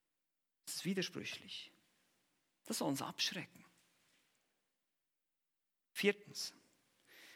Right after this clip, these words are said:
Es ist erstens, haben wir gesehen, gefährlich, es ist dumm, es ist widersprüchlich. Jetzt kommt der vierte Punkt hier, die vierte Wahrheit, die uns abschrecken soll. Götzendienst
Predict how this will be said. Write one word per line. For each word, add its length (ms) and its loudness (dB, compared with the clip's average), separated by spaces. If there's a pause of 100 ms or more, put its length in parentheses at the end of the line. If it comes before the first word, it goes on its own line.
(100)
Es 140 4
ist 120 4
erstens, 440 8
haben 120 4
wir 60 2
gesehen, 340 2
gefährlich, 580 6
es 100 -6
ist 160 -6
dumm, 220 6
es 100 0
ist 120 -4
widersprüchlich. 640 0
Jetzt 160 -2
kommt 200 0
der 80 -4
vierte 260 2
Punkt 380 0
hier, 260 4
die 100 -2
vierte 460 0
Wahrheit, 680 4
die 40 4
uns 140 2
abschrecken 560 0
soll. 240 4 (440)
Götzendienst 760 4